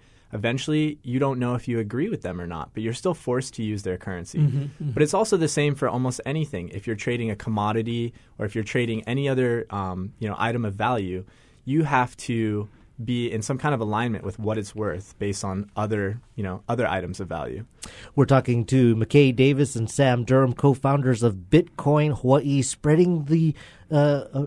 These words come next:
Speaker 3: understanding and appreciation of Bitcoin and other cryptocurrencies here in Hawaii.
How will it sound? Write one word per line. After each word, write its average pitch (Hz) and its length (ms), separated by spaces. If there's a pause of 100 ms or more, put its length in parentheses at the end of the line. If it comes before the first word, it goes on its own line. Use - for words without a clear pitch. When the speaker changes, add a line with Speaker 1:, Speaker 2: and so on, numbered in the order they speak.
(100)
Speaker 3:
understanding 165 640
and 147 80
appreciation 143 680
of 120 100
Bitcoin 123 360
and 117 120
other 120 160
cryptocurrencies 113 960
here 113 280
in 120 280
Hawaii. 107 540